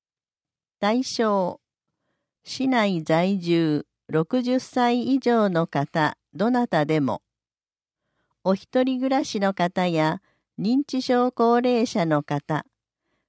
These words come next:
車椅子の方も大歓迎。付き添いの方は年齢不問。定員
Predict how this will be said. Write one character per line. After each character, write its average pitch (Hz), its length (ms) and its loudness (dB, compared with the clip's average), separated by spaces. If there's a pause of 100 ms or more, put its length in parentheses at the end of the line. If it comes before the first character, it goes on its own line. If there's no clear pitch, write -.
(120)
車 262 400 0
椅 269 140 2
子 220 180 -4
の 202 140 2
方 190 320 0
も 151 320 2
大 170 300 0
歓 269 380 0
迎。 123 380 -2 (1300)
付 - 260 -8
き - 20 -2
添 254 260 2
い 247 60 0
の 233 160 0
方 202 380 0
は 147 280 0 (120)
年 202 340 -2
齢 190 260 0
不 156 200 -2
問。 151 420 -2 (1600)
定 233 260 0
員 226 520 0